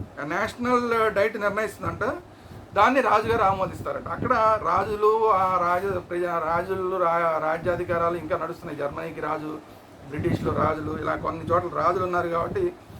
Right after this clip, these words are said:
ఆ రాజుల వ్యవస్థ ఇంకా నడుస్తుంది కాబట్టి దానికి అట్ట నిర్ణయిస్తారు. రెండు వేల పంతొమ్మిది నుంచి ఇండోనేషియాలో మాత్రం జమినీ ఎన్నికలు నిర్వహిస్తున్నారంట. ఒకే రోజు అధ్యక్షుడు, ఉపాధ్యక్షుడు,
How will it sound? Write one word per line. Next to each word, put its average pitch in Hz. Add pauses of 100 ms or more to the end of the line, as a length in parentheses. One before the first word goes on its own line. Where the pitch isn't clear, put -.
(240)
ఆ 143
రాజుల 180
వ్యవస్థ 196
ఇంకా 185
నడుస్తుంది 175
కాబట్టి 233
దానికి 247
అట్ట 208
నిర్ణయిస్తారు. 180 (800)
రెండు 202
వేల 262
పంతొమ్మిది 233
నుంచి 220 (180)
ఇండోనేషియాలో 247
మాత్రం 233
జమినీ 233
ఎన్నికలు 240
నిర్వహిస్తున్నారంట. 202 (560)
ఒకే 247
రోజు 247
అధ్యక్షుడు, 254
ఉపాధ్యక్షుడు, 240